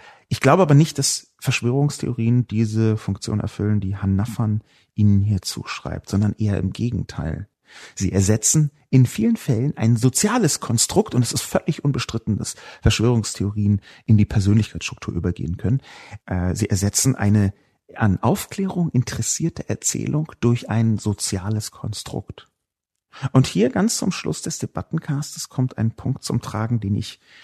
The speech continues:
ausgespart habe in meiner Kolumne. Ein Punkt, der zu berücksichtigen ist, über den ich schon ein paar Mal auch geschrieben habe, nämlich die Anfälligkeit für Verschwörungstheorien. Wir sind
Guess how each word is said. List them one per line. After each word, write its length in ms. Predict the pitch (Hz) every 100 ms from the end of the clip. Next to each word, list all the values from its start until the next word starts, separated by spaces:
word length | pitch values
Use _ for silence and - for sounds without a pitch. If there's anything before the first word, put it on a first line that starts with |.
| -
ausgespart 680 | - 120 - 135 - 78 -
habe 160 | - -
in 60 |
meiner 200 | - -
Kolumne. 560 | - - - - 95 131 _ - - -
Ein 220 | 95 101
Punkt, 580 | - 117 131 - - - _ _ _ _ _ _ _ - -
der 460 | 98 92 92 92 - _
zu 120 | - -
berücksichtigen 720 | 98 98 - 113 - 104 85
ist, 300 | 95 95 -
über 100 | -
den 140 | 85
ich 100 | 87
schon 160 | - -
ein 80 | 87
paar 160 | -
Mal 120 | 87 -
auch 120 | -
geschrieben 480 | - - 92 92 90
habe, 200 | 80 82
nämlich 220 | 85 85
die 140 | -
Anfälligkeit 760 | 113 131 143 - - - - -
für 100 | -
Verschwörungstheorien. 920 | - - 85 85 - 87 87 87 104 - - - _ _
Wir 200 | - 113
sind 480 | 117 113 117 113 -